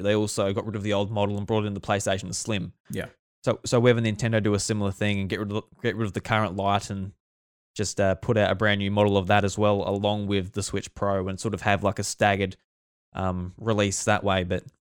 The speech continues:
Speaker 1: yeah, not quite sure, but it's gonna be interesting to follow going, uh, throughout the year, because I know, like, you know, Bryce and I, we, we talk about it every, don't know, couple of weeks or whatever about Switch Pro rumors, and at this point, it's like, all right, it's a bit redundant at the moment.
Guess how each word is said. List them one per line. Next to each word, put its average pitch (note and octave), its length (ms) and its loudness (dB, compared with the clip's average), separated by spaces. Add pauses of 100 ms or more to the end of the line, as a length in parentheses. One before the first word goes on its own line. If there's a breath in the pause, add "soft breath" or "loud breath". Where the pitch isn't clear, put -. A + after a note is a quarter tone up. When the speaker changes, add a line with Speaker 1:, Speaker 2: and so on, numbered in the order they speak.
(500)
Speaker 1:
yeah, A2 300 2 (160)
not A#3 160 -8
quite - 300 2
sure, B2 420 4
but A2 300 0 (260)
it's A#2+ 80 -8
gonna E3+ 160 2
be D3+ 120 4
interesting C3+ 400 2
to A2+ 60 0
follow A#2 440 6 (340)
going, G#2+ 480 0 (320)
uh, F#2 180 -2
throughout G2+ 360 0
the G2 80 -4
year, G2+ 180 0
because G2 360 -2 (480 soft breath)
I - 60 -4
know, A2+ 120 4
like, G#2+ 280 4 (140)
you A2+ 60 -10
know, F#2+ 100 -2
Bryce G#2 300 2
and F#2 100 -6
I, F#2 60 -8
we, F#2+ 220 -6
we A2 100 -4
talk G#2+ 240 -2
about F#2+ 300 2
it F2 100 -2
every, G2 560 -2 (420)
don't F#2 160 -8
know, G2 80 -6 (840)
couple A#2 300 -2
of F#2 80 2
weeks G2+ 240 0
or G#2+ 40 -2
whatever G2+ 240 2
about F#2+ 180 0
Switch - 240 -6
Pro G#2+ 160 0
rumors, G#2 380 -2
and B2 80 0
at B2 80 0
this A2 100 -2
point, G#2 220 -6
it's - 100 -4
like, - 100 -2
all A2 60 2
right, F2 100 -2
it's - 100 -8
a - 20 -6
bit B2+ 140 0
redundant G#2 420 0
at F#2 100 -4
the G2+ 60 -8
moment. G2 320 -6